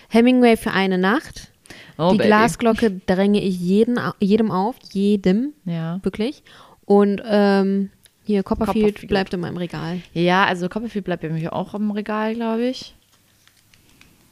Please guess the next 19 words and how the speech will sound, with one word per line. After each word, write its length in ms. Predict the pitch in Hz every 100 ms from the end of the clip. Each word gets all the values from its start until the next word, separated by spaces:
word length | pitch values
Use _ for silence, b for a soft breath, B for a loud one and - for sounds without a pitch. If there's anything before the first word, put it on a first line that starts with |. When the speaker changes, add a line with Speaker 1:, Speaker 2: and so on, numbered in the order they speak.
| _
Speaker 2:
Dränge 280 | 180 175 175
ich 160 | 190 -
jedem. 260 | 180 180 -
Ich 140 | 170
mein, 160 | 196 196
okay, 160 | - 175
ich 80 | 160
hab 100 | -
die 100 | 175
Glasglocke 540 | 175 185 - 185 180
selbst 380 | 170 196 202 -
nicht 220 | 151 -
gelesen 380 | 147 147 151 175
und 120 | 160
ich 240 | 160 -
war 100 | -
ja 120 | 165 165
von 200 | - 160
Paris 480 | 165 165 180 131